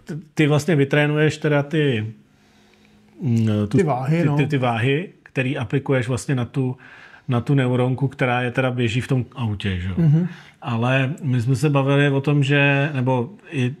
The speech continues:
Speaker 1: vlastně t-, i ten, eh, Andrew, eh, nebo Andrej Karpaty vlastně o tom mluví, že ono je to jako hrozně, eh, jako i tak, vlastně, když tohle všechno máš, tak stejně to není jako sranda v tom, že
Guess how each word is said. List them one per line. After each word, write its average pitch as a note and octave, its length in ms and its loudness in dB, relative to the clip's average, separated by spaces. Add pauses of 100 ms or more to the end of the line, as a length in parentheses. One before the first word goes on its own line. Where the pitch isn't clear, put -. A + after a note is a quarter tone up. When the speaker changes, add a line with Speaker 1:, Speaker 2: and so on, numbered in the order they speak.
(120)
Speaker 1:
vlastně A#2 340 -2
t-, - 100 -16
i C3+ 120 -6
ten, A#2+ 380 2
eh, A#2 400 0
Andrew, B2+ 380 2
eh, C3 260 0
nebo A2 240 0
Andrej A#2 300 2
Karpaty B2 440 0
vlastně A#2+ 280 0
o A#2+ 100 2
tom C3 180 0
mluví, B2 380 2 (640)
že B2 160 0
ono B2+ 180 0
je C3+ 120 2
to D#3 140 2
jako D3 260 2
hrozně, C#3+ 840 2
eh, C3 720 -4
jako C#3 200 0 (480)
i D#3 100 2
tak, D3 420 -2
vlastně, C#3 240 0
když C3+ 100 0
tohle C3+ 220 0
všechno D3+ 280 -2
máš, G#2+ 300 0
tak - 140 -4
stejně D3+ 320 0
to E3+ 140 -2
není A#2+ 480 0
jako A#2+ 220 -4
sranda B2 360 0
v - 80 -6
tom, B2 220 -2
že B2+ 220 0